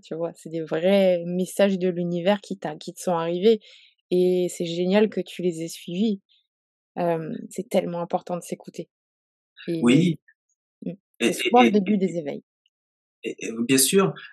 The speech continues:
Speaker 2: mais on, on, qu'est-ce qui fait qu'on les a écoutés, qu'on, qu'on les écoute ? Euh, on, on est peut-être passé cent fois devant, on les a pas écoutés, puis un jour,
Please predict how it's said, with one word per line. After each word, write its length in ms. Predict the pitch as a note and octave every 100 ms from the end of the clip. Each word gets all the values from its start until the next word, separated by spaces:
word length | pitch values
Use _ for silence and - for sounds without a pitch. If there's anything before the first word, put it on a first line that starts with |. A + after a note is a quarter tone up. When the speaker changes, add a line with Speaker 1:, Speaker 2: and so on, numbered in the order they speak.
| -
Speaker 2:
mais 320 | A2+ A#2+ A#2+ -
on, 240 | A#2+ A2+
on, 640 | B2 A#2 A2 G#2+ G#2+ G#2+ -
qu'est-ce 180 | - D#3
qui 120 | -
fait 220 | D3 D#3 D#3
qu'on 140 | C3+
les 220 | B2 A2+
a 40 | A#2
écoutés, 380 | A#2 C3+ - - -
qu'on, 200 | A2+ G#2+
qu'on 140 | A2+
les 220 | A2 A2
écoute ? 440 | B2 - F#3 - G#2+ G#2+ - - _ -
Euh, 460 | G2 G2 G2 G2 - - - - -
on, 180 | A#2
on 300 | A#2 A2+ A#2+
est 160 | B2 B2+
peut-être 240 | C3 A#2+
passé 280 | - A2+ B2
cent 260 | - C3 B2+
fois 240 | - C3
devant, 420 | A#2 A#2 C3+ E3
on 40 | C3+
les 180 | A#2 A2+
a 40 |
pas 140 | A#2
écoutés, 340 | A2+ - B2 F3+
puis 140 | -
un 80 | A#2
jour, 380 | A#2 D#3 E3+